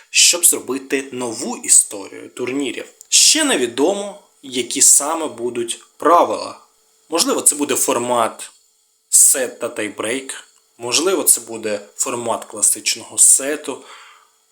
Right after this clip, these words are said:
Можливо, це будуть групи, можливо, фінали. Невідомо. Все залежить від того, чи будуть бажаючі гравці.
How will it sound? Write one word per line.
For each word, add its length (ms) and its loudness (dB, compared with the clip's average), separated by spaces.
Можливо, 420 2
це 160 2
будуть 320 -12
групи, 460 -2
можливо, 440 -6
фінали. 600 2
Невідомо. 560 2
Все 240 4
залежить 460 2
від 140 -8
того, 240 4
чи 200 2
будуть 420 -2
бажаючі 600 0
гравці. 580 0